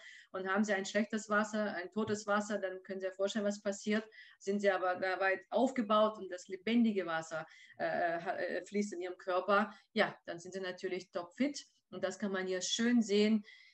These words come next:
was ein destilliertes Wasser an Kristalle vorweist, was Wasser nach Osmose, äh, oder wie das Wasser nach Osmose aussieht, nach Filterung, er hat sogar Leitungswasser und Oberbayern, äh, fotografiert und Sie sehen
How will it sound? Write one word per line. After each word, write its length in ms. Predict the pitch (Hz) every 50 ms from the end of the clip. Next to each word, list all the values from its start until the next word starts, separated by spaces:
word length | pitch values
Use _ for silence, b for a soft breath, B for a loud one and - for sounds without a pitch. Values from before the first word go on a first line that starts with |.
| B B _
was 240 | - 202 208 208 202
ein 100 | 190 180
destilliertes 560 | 196 202 - 220 208 254 277 262 247 220 214
Wasser 240 | 226 233 233 233 233
an 120 | 214 214
Kristalle 500 | 208 214 208 - - 220 214 214 214 208
vorweist, 580 | 208 - 208 202 196 196 196 190 196 196 - -
was 180 | 165 165 - -
Wasser 240 | 180 180 180 190 170
nach 100 | 165 170
Osmose, 540 | 165 175 - - 220 233 247 247 240 214 226
äh, 560 | 220 214 208 214 196 190 208 196 196 208 202
oder 180 | 190 185 180 170
wie 80 | 180
das 200 | 180 175 175 -
Wasser 200 | 180 175 175 -
nach 140 | 170 165 170
Osmose 540 | 170 175 - - 208 214 233 220 214 196 170
aussieht, 480 | 180 202 208 208 202 214 202 202 202 -
nach 160 | 175 185 -
Filterung, 600 | - - 247 233 208 220 208 208 208 208 214 202
er 120 | 208 180
hat 80 | 180 -
sogar 220 | 180 175 185 175
Leitungswasser 760 | 175 190 202 220 220 208 208 202 - 190 190 190 - 180 165
und 160 | 147 139 - _ _ _ _ _
Oberbayern, 800 | _ 269 302 311 226 254 233 - 196 196 185 180 180 196 208 208 B B B B B B
äh, 100 | 202 202
fotografiert 760 | 202 214 208 208 196 190 190 185 185 - 202 208 214 226 214
und 160 | 202 190 190
Sie 100 | 190 196
sehen 360 | 190 185 196 202 208 214 220